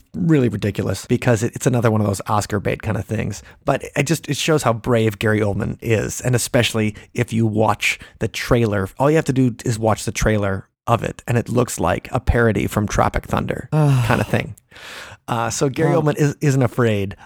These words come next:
Speaker 1: of going all the way.
Speaker 2: <laughs>
Speaker 1: And so I
Speaker 2: Okay.
Speaker 1: appreciate that about him. And so he goes all the way in this role as Winston Churchill with the makeup and everything, and everybody says it's great. He's the tip to be
Speaker 2: Cool.
Speaker 1: the best actor at the Academy Awards this year.
Speaker 2: Wow, that's impressive.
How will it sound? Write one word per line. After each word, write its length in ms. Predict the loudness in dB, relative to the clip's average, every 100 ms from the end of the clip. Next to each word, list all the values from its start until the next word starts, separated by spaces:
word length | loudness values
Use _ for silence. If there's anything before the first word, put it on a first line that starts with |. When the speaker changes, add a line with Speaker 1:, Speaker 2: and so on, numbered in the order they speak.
| _
Speaker 1:
of 340 | 0 2 0 2
going 320 | 2 2 0 -2
all 180 | 0 2
the 80 | 0
way. 240 | -2 -6 -12 0
Speaker 2:
<laughs> 120 | 2 2 -4 -14 -8
Speaker 1:
And 160 | -2 0
so 100 | 2
I 80 | 0
Speaker 2:
Okay. 80 | 2
Speaker 1:
appreciate 380 | 0 0 0 -2
that 160 | -2
about 240 | -2 -4 -6
him. 140 | -8 -14 -18 -18 -18 -2
And 160 | 0 0
so 160 | 0
he 100 | 0
goes 220 | 0 0 0
all 100 | 0
the 60 |
way 160 | 2 2
in 80 | 0
this 120 | 0
role 160 | 0
as 120 | 0 0
Winston 260 | -2 -2
Churchill 420 | -2 -2 0 -2 -2
with 160 | -6
the 60 | -2
makeup 440 | 0 2 0 0
and 80 | -2
everything, 440 | -2 -4 -4 -4 -8 -16 -2
and 320 | 2 2 2
everybody 360 | 2 4 2 0
says 180 | -2
it's 140 | -2 -4
great. 300 | -2 -2 0
He's 240 | 0 2
the 100 | 2
tip 400 | 0 0 0 -2 -14 -4
to 80 | 0
be 140 | 4
Speaker 2:
Cool. 80 | 4
Speaker 1:
the 60 | 4
best 160 | 2 2
actor 380 | 0 0 -4 -4
at 80 | -2
the 80 | -2
Academy 340 | 0 0 0
Awards 140 | -2 0
this 60 |
year. 40 | 0
Speaker 2:
Wow, 720 | 0 0 0 0 0 0 -2 -2
that's 220 | -2 0
impressive. 760 | 0 0 0 0 -2 -4 -14